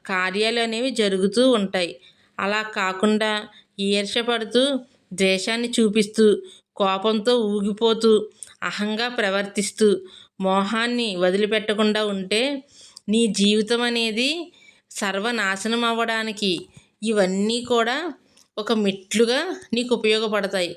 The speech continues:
కనుక వీటన్నింటినీ కూడా వదిలిపెట్టి పరిపూర్ణమైన మానవుడిగా జీవించాలి. వీటన్నిటినీ కూడా నువ్వు జీవించినప్పుడే,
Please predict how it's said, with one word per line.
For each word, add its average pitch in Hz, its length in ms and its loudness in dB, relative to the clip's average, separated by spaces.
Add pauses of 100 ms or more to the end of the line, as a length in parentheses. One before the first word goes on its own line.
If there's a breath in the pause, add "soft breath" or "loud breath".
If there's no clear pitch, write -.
(320 soft breath)
కనుక 202 360 -4 (520 loud breath)
వీటన్నింటినీ 226 760 0
కూడా 240 260 0
వదిలిపెట్టి 202 720 -2 (640 loud breath)
పరిపూర్ణమైన 233 880 -2 (180)
మానవుడిగా 208 680 -2
జీవించాలి. 202 720 0 (480 soft breath)
వీటన్నిటినీ 214 760 0
కూడా 240 300 2 (280)
నువ్వు 233 280 2 (100)
జీవించినప్పుడే, 226 1000 0